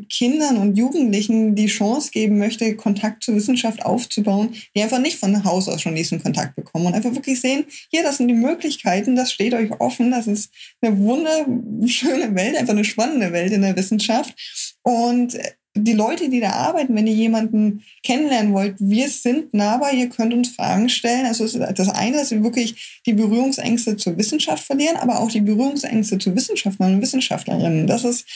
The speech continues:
für mich so der Kern von Öffentlichkeitsarbeit, diese Barrieren einzubrechen. Und wie gesagt,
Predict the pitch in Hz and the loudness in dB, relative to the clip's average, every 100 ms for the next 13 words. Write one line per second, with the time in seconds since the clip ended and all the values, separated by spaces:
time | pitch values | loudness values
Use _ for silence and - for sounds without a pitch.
0 | - - - 220 220 262 339 262 254 247 | -18 -14 -2 2 2 2 -2 -2 0 0
1 | 214 208 - 208 269 311 - 233 226 226 | 0 -2 -2 0 0 -2 0 0 0 -4
2 | _ _ - 226 214 202 - 175 185 170 | _ _ -2 0 0 0 0 -2 0 2
3 | 185 208 208 - - 220 233 233 196 190 | 2 0 -2 -12 -4 -2 0 0 0 2
4 | 180 185 202 190 - 180 202 202 - 160 | 2 2 2 0 0 0 0 -2 -2 -2
5 | 185 190 190 190 196 202 196 170 - | 0 0 2 2 0 -2 -2 -4 -8